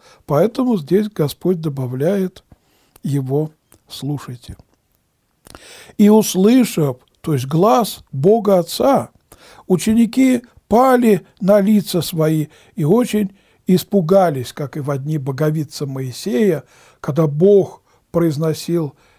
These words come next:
десять заповедей, народ был в ужасе и умоляли Бога и Моисея, чтобы им не слышать голос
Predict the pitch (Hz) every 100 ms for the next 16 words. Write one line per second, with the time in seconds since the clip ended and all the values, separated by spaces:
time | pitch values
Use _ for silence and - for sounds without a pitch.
0 | _ 151 147 180 - 135 123 196 262 220
1 | 202 175 175 151 - _ _ - 160 180
2 | 196 160 170 147 - 233 277 190 196 -
3 | 175 151 _ _ _ 196 196 190 190 185
4 | 170 143 135 160 240 196 165 143 147 143
5 | - 185 220 208 185 _ _ _ - 185
6 | 165 180 160 160 - 208 226 226 180 170
7 | 180 165 135